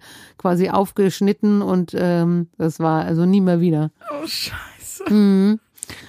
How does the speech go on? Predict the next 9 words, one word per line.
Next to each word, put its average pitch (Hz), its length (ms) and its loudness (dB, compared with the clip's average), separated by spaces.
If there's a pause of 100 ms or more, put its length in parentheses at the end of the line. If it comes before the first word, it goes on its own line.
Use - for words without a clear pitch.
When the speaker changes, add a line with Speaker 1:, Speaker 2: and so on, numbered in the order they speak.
(240)
Speaker 1:
Das, 214 440 -2
äh, 185 400 0
war 180 160 0
mein, 190 320 -2
und, 220 160 0
und 240 140 0
ganz 220 180 0
ehrlich, 240 600 -2 (100)
br-, - 300 -14